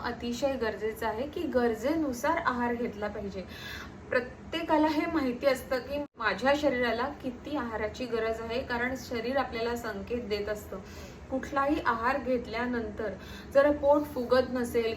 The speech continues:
किंवा जड वाटत नसेल किंवा पोट वेळच्या वेळेला साफ होत असेल, शुद्ध ढेकर येत असेल, म्हणजे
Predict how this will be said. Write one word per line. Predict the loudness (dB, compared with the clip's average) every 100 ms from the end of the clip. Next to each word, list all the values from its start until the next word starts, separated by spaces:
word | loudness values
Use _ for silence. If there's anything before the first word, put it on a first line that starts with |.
| -2
किंवा | -2 0 -2 -4 _ -10
जड | 2 4 6 10
वाटत | 10 8 2 -2
नसेल | -2 0 2 0 0
किंवा | -2
पोट | 0 4 4 4 -2
वेळच्या | 0 2 2 4
वेळेला | 2 2 2 0
साफ | 4 4 4 2
होत | -2 -2
असेल, | -4 -2 -2 -4 -12 -12 -4
शुद्ध | -2 0 4
ढेकर | 6 6 6 6
येत | 4 4
असेल, | 0 0 0
म्हणजे | 0 2 0